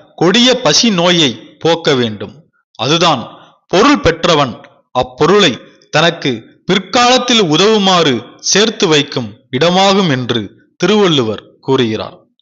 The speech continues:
நம்மிடம் இருக்கும் பொருளை மற்றவர்களுக்கு ஈந்து கொடுப்பவரும் பெறுபவரும்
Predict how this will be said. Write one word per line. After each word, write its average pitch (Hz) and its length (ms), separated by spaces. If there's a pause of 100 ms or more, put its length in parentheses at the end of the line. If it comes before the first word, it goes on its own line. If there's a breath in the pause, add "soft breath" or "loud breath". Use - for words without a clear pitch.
(300)
நம்மிடம் 202 480
இருக்கும் 220 360
பொருளை 160 380 (380 soft breath)
மற்றவர்களுக்கு 160 880 (300 soft breath)
ஈந்து 233 380
கொடுப்பவரும் 156 680 (440 soft breath)
பெறுபவரும் 180 560